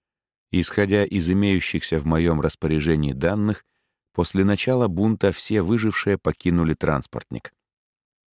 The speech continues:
"Хорошо. Раз тебе удалось установить наше точное местоположение, будь добр проложить альтернативный маршрут к верхней палубе. Включай систему дополненной реальности".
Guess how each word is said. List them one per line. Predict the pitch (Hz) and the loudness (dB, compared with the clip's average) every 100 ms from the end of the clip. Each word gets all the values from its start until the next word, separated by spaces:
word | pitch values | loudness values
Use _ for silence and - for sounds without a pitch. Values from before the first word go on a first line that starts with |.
| _ _ | _ _
"Хорошо. | - 85 113 - 71 78 76 _ _ _ _ _ - | -12 -8 -8 -8 -4 -2 -2 _ _ _ _ _ -4
Раз | 82 87 | 0 0
тебе | - 87 92 | 0 2 4
удалось | 92 92 95 95 | 4 4 4 2
установить | 87 - 87 90 90 | -2 0 2 4 2
наше | 85 85 85 | 0 0 -2
точное | - 95 - 80 76 | 0 0 0 0 2
местоположение, | 78 - 71 71 71 65 104 117 113 | 0 0 -4 0 -2 0 -2 -2 -4
будь | 76 143 151 135 | -2 -4 -2 0
добр | 147 127 - | 0 2 0
проложить | - 110 107 98 113 - | 2 2 4 4 0 0
альтернативный | - 95 - 98 98 98 - 107 98 95 | -2 -2 0 0 2 0 0 0 2 2
маршрут | 95 98 - 123 - - _ _ | 2 0 -2 -2 -2 -4 _ _
к | - | -2
верхней | 101 85 - 104 | 0 0 0 -2
палубе. | - 71 62 53 - _ _ _ _ _ - | -2 -2 -4 -10 -14 _ _ _ _ _ -18
Включай | - 147 143 147 143 | -2 0 2 2 0
систему | 104 107 - - 110 90 | 0 -2 -2 0 2 2
дополненной | 87 - 92 85 80 80 82 | 0 2 2 2 2 2 0
реальности". | 87 71 58 - - - | 0 -2 -4 -8 -14 -16